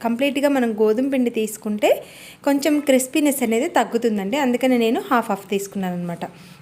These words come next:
ఇక్కడ జల్లించి పెట్టుకొని ఒక ఇలాగా మిక్సింగ్ బౌల్లోకి అర కేజీ పిండిని తీసుకున్నాను. దీంట్లోకి ముందుగా నెయ్యిని వేసుకుంటున్నాను. నెయ్యి ఒక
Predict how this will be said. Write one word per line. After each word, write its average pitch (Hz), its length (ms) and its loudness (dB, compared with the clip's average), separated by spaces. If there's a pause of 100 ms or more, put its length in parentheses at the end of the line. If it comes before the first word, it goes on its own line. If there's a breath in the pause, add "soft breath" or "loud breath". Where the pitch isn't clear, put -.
(100)
ఇక్కడ 226 160 2 (100)
జల్లించి 254 460 4
పెట్టుకొని 262 420 0 (240)
ఒక 226 100 -4 (380)
ఇలాగా 214 320 0
మిక్సింగ్ 247 360 2
బౌల్లోకి 196 460 2 (480 loud breath)
అర 226 60 4 (100)
కేజీ 226 280 2
పిండిని 226 360 2
తీసుకున్నాను. 190 480 -2 (1160)
దీంట్లోకి 269 420 4 (180)
ముందుగా 254 320 4 (680 loud breath)
నెయ్యిని 277 300 6
వేసుకుంటున్నాను. 190 680 -2 (300)
నెయ్యి 240 240 4
ఒక 254 140 -2